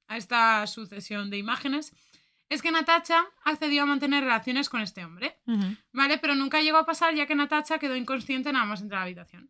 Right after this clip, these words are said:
Speaker 2: Vale.
Speaker 1: En plan, como que se durmió, pero como
Speaker 2: Sí.
Speaker 1: iba borracha no fue dormirse,
Speaker 2: Sí.
Speaker 1: sino que, mm,
Speaker 2: Sí,
Speaker 1: que
Speaker 2: mal.
Speaker 1: estaba
Speaker 2: Sí.
Speaker 1: cogiendo un coma
Speaker 2: Ujú.
Speaker 1: etílico o algo de esto, ¿vale? El invitó pensó que se había, el invitado, perdón,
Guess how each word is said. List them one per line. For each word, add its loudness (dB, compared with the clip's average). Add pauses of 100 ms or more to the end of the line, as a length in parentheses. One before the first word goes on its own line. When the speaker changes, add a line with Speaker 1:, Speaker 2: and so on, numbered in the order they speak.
(140)
Speaker 2:
Vale. -8
Speaker 1:
En -4
plan, 0
como -6
que -8
se -8
durmió, 2
pero 0
como 0
Speaker 2:
Sí. 0
Speaker 1:
iba 2
borracha 0
no -2
fue -6
dormirse, -4 (160)
Speaker 2:
Sí. -10
Speaker 1:
sino 0
que, 4 (140)
mm, -20
Speaker 2:
Sí, -2
Speaker 1:
que -2
Speaker 2:
mal. 2
Speaker 1:
estaba 0
Speaker 2:
Sí. -4
Speaker 1:
cogiendo -4
un -18
coma -4
Speaker 2:
Ujú. -4
Speaker 1:
etílico -2
o 0
algo -2
de -8
esto, -14
¿vale? -6 (340)
El 2
invitó 4
pensó 4
que -4
se 0
había, 0
el -4
invitado, -2
perdón, -2